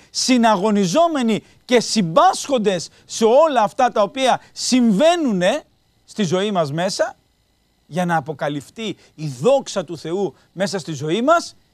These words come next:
και να μας μαρτυρήσει τελικά ότι είμαστε παιδιά Θεού. Ευχαριστούμε τον Κύριο.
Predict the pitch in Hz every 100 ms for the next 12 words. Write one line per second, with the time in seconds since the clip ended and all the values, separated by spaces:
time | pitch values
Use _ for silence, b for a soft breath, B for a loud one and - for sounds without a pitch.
0 | _ _ 170 170 170 165 156 156 170 139
1 | 151 156 233 220 156 151 147 139 185 175
2 | b b b 170 - 170 160 - b -
3 | 196 208 185 170 - 165 143 b _ -
4 | 165 120 160 165 - 160 170 156 147 147
5 | 135 160 143 147 143 120